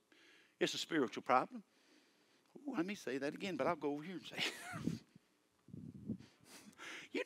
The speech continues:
know twenty-five percent of Jesus' ministry was dealing with demons. So likewise, we ought to deal some of those things like they're demons. They didn't take it near as good as y'all. So anyway, amen.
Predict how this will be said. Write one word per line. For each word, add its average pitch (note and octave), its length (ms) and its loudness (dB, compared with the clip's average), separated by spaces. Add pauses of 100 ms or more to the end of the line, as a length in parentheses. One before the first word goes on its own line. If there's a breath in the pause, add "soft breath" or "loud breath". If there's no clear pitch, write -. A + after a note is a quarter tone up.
know F#4 100 10
twenty-five C3 680 6
percent A#2+ 340 -4
of F#2 80 -12
Jesus' F#2+ 420 -6
ministry G#2+ 460 -2
was A#2+ 100 -10
dealing G#2 300 2
with F2 100 -10
demons. G#2 440 -6 (800 soft breath)
So C#3+ 160 4
likewise, C#3+ 540 10
we D3 160 2
ought C3 140 8
to G#2 80 -2 (180)
deal E3+ 300 4
some G3+ 260 -2
of C#3+ 60 2
those A2+ 220 2
things C3+ 400 0 (200)
like B2+ 280 6
they're A#2 80 0
demons. F3 320 -2 (1600 soft breath)
They A#2+ 120 2
didn't D#3+ 160 0
take D#3 220 10
it D3 80 -6
near D3+ 160 10
as D3+ 100 2
good G3 180 8
as E3 100 -2
y'all. A2 240 8 (160)
So G#2 60 -4
anyway, F2+ 280 -2 (1400 soft breath)
amen. A2 380 -2